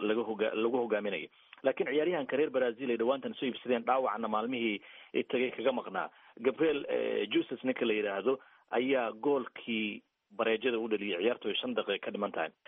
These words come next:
Eh, kooxda kale haddaan iyana eegno Manchester United, eh, kooxdan guuldarrooyin badan lama kulanto, laakiin waxaa loo bixiyey kooxdii dariska bareejada la ahayd,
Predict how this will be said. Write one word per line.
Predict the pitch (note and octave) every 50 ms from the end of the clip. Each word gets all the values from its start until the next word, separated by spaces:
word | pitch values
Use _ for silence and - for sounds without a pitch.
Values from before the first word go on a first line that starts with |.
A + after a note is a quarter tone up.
| - - -
Eh, | - D3 D3
kooxda | - G#3+ A3 G#3+ G#3 F#3+
kale | - - - E3+ D#3+
haddaan | D#3 D#3 E3 D3+
iyana | D3 C#3+ D3 D3+ D3
eegno | C3+ B2+ B2+ C3 B2+
Manchester | B2 B2+ B2 C3 D3+ - - C#3 B2
United, | A#2+ B2+ C3+ B2+ - G#2 - - - - - - -
eh, | D#3 D#3+ D3 -
kooxdan | - G#3 - - F3+ F#3 F3+ E3+ D#3+
guuldarrooyin | D3+ C3+ C3 D3 D3+ D3 D3 C3 C#3+ D3 C3+ C3 D3 D#3+ E3 F3+ F#3 F3+ E3+ D#3
badan | C3+ C3+ C3 D3+ D3+
lama | C3+ C3 C3+ D3 -
kulanto, | - - A2 F#2 E2 - F#2 F2 - - - - - -
laakiin | D3 D3 C3+ - - F3+ F3+ E3
waxaa | E3+ - D#3+ D3
loo | C#3 D3+ E3 D#3
bixiyey | C#3 C3+ A#2+ C#3+ C3+ B2+ -
kooxdii | - E3 - D#3+ C#3+ C#3 B2+
dariska | D3+ D3 C3 - - B2
bareejada | A2+ A2+ A#2 A#2 A2 A2+ B2 B2 A#2
la | A#2 A2 F#2
ahayd, | F2+ - F2+ -